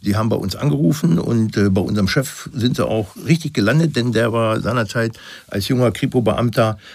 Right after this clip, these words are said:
äh, in dieser Soko, die nach Petra gesucht hat und war natürlich über alles bestens informiert und konnte auch viel dazu sagen. Und letztendlich ging es dann darum, die Vermissten-Sache muss vom Tisch.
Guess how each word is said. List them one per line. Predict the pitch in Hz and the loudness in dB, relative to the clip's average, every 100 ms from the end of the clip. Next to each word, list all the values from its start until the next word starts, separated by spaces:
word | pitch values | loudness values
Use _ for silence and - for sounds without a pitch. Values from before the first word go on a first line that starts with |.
| - | -16
äh, | - 110 135 | -4 0 0
in | |
dieser | 104 101 98 | 0 2 2
Soko, | 98 151 147 131 | 2 2 2 2
die | 120 | 0
nach | 117 | -2
Petra | - 127 113 | -2 -4 -2
gesucht | 104 101 143 - | -2 -2 -2 0
hat | 147 - | 0 0
und | 107 | 0
war | 113 | 2
natürlich | 117 101 110 110 104 - - | 2 0 2 2 2 -2 -10
über | - 101 | -2 0
alles | 113 113 - | 2 2 0
bestens | 123 110 117 101 | -2 0 -2 -2
informiert | 120 101 98 110 147 | -4 -2 2 2 0
und | 107 | -2
konnte | 113 101 | -2 -2
auch | 95 | -2
viel | - 117 | -2 -2
dazu | 107 - 98 | -2 -2 -2
sagen. | 87 90 117 180 185 - - - - | -2 -2 2 0 0 -14 -20 -20 -18
Und | - 101 | -10 -6
letztendlich | - - 101 - - | -6 -4 -6 -6 -8
ging | - - | -8 -8
es | - | -6
dann | 101 101 | -4 -2
darum, | 95 98 107 92 _ - - | -2 0 -2 -2 _ -18 -10
die | |
Vermissten-Sache | - 90 90 104 - 107 - - 147 - - | -6 -4 -2 -6 -6 -6 -4 0 0 0 -6
muss | - 123 - | -4 -4 -2
vom | - 127 | -2 0
Tisch. | 165 170 - | 2 2 0